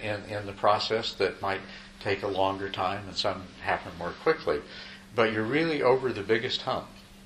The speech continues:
once you get to, to that place where you no longer forget what you're doing and your mind wanders. So you can look forward to that.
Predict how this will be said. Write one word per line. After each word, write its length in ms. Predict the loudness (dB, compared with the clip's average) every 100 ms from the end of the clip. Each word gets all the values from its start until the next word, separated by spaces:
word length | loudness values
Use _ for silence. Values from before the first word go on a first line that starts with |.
| -20 -20 -16 0
once 300 | 0 0 -2
you 100 | 0
get 340 | 2 2 0
to, 340 | -2 0 0 -4 -6
to 120 | -4
that 300 | 0 0 -2
place 340 | 0 0 0 -2
where 180 | -2 -2
you 180 | -4
no 160 | -4 -4
longer 360 | -2 -2 -4 -6
forget 380 | -4 0 2
what 180 | 2 -2
you're 120 | -4
doing 380 | -4 -4 -2 -6 -8 -16 -10
and 220 | -6 -6 -8 -12 -12
your 100 | -4
mind 220 | -2 -2
wanders. 380 | -4 -6 -8 -10 -12 -18 -20 -20 -20 -20 -20 -20 -20 -20 -20 -20 -20 -20 -20 -20 -20 -20 -20 -20 -20 -20 -20 -20 -20 -20 -20 -20 -20 -20 -20 -20 -20 -14
So 340 | -6 -4 -6 -10 -18 -20 -20 -20 -18 -18 -18 -20 -20 -20 -20 -20 -20 -20 -20 -20 -20 -20 -18 -16
you 60 | -10
can 100 | -8
look 120 | -2
forward 340 | 0 0 -2
to 100 | -6
that. 220 | -8 -8